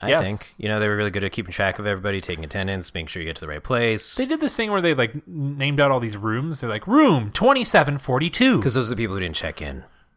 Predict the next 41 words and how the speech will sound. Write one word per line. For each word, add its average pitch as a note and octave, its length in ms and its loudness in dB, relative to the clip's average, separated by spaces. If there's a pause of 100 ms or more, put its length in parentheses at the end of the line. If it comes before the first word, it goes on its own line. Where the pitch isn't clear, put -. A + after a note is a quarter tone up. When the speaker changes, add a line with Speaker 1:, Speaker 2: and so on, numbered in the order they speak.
Speaker 2:
Oh, E3+ 420 8
and D#3 280 2
yeah, D#3 260 6
so - 160 -2
they C#3+ 140 4
were, C#3 160 2
like, A#2 220 0 (560)
yelling. A2+ 760 0
Speaker 1:
Yeah, F2+ 200 0
so, D3 200 2
like, C#3 140 4
when, C#3+ 220 2
when C3 140 -2
you B2 140 -2
go A#2+ 220 0
into A#2 220 -2
your G#2 240 0
area, G#2 400 0
we G2+ 120 -2
were G2 160 -2
A F#2+ 180 -2
one. F2 500 -4
<laughs> D#2+ 240 -4
Nice. D#2 340 -6 (300)
But G#2 120 -2
we G2 100 0
were. F2 260 0
Speaker 2:
Yeah. A2 100 -8 (220)
Speaker 1:
Uh, A2+ 320 2
they A#2+ 160 0
were A#2+ 80 4
like, A2+ 160 2
"Hey, A#2 120 0
can A2 120 -6
we G#2 60 0
scan F#2+ 260 -2
your F#2 100 -2
C F3+ 180 0
pass F#2 300 2
card E2+ 300 -2
to," D#2+ 160 -8